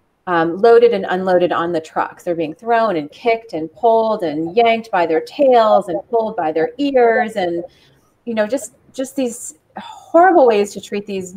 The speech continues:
you know, newborn animals. And, you know,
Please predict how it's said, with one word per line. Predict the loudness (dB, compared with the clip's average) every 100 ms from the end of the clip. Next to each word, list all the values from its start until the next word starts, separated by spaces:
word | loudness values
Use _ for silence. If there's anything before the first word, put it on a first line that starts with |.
| -14
you | -10
know, | -8
newborn | -6 -2 0 0 -2 -2
animals. | -2 -4 -2 0 0 -2 -4
And, | 0 0 0 -2 -6 _ _ _ _ _ _ _ _ -20 _
you | -2
know, | 2 2 2